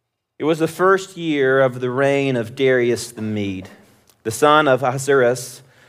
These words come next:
who became king of the Babylons.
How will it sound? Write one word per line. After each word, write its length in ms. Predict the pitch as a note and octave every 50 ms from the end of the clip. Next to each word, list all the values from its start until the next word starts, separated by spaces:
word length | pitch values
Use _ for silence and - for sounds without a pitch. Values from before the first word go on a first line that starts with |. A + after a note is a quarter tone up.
| _ -
who 140 | E3 D#3+ D3+
became 500 | D#3 D#3 D#3 F#3 E3+ E3 E3+ E3 E3 E3
king 520 | - - F3+ F3 F3 F3+ F3+ F3 F3 E3
of 500 | - D3 D3 D3 D3 C#3 C3 C#3+ B2+ C3
the 80 | C3 B2
Babylons. 1000 | B2 B2+ A#2+ A#2+ A#2 G#2+ G2 F#2+ F#2+ F#2+ F#2+ G2 G2 G2+ G#2 G2+ - - - _